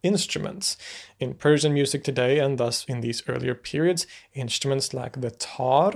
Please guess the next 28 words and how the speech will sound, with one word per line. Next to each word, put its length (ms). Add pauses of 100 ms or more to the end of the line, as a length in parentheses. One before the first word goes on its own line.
(120)
the 360
setar, 840
the 80
tampur, 840
and 220
kamenche 680 (260)
are 100
all 200
very 220
characteristic 640
features 520
here, 260 (340)
as 180
well 140
as 100
the 480
oud, 280
of 160
course, 400
probably 500
originated 720
as 200
a 80
Persian 440
instrument 540
called 380
the 100
barbat. 680